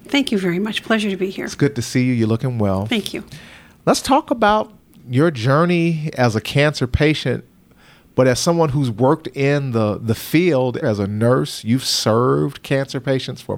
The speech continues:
Speaker 2: many years. And now you're on the other side of the table as a treating patient. Let's first talk about, um,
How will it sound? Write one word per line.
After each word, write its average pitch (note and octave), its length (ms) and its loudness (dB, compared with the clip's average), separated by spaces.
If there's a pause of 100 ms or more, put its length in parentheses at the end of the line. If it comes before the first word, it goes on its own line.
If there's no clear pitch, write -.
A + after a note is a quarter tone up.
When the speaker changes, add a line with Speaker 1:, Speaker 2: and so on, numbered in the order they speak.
Speaker 2:
many A#2 520 -2
years. F#2+ 600 -4 (680)
And C#3 180 0
now D#3 260 4
you're D3+ 380 4
on C#3+ 80 0
the C#3+ 120 2
other C#3 160 2
side C#3 260 2
of B2+ 80 -4
the B2+ 80 -2
table C3+ 640 0
as A#2+ 200 0
a A2 140 0
treating C#3+ 480 -2
patient. D3 500 -4
Let's D3 200 0
first E3 340 -2
talk C#3+ 260 0
about, G#2 460 -2
um, G2+ 460 -2